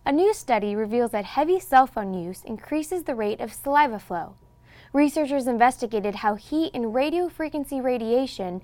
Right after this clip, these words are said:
that cell phones emit can impact nearby tissues. Researchers studied a hundred and forty-two healthy men and women, eighteen to thirty years old,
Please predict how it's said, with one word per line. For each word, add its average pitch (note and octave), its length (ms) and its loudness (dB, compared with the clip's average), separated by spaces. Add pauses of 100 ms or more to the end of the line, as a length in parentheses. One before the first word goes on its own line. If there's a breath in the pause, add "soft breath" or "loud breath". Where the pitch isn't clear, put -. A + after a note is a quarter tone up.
(180 loud breath)
that B3 180 -4
cell F4+ 160 6
phones B3+ 300 -2
emit F#3 320 -4 (240 soft breath)
can C#4 180 0
impact D#4 340 0
nearby A3+ 320 0
tissues. G#3+ 640 -6 (500 loud breath)
Researchers C#4 500 2
studied B3 400 2
a B3 40 0
hundred D#4+ 340 -4
and F4+ 160 -2
forty-two D4 480 -4
healthy C#4+ 420 0
men F4+ 180 0
and F4+ 180 0
women, G3 400 -4 (280 loud breath)
eighteen C#4 360 0
to C4+ 80 0
thirty C4+ 280 0
years A#3 300 0
old, F#3+ 320 0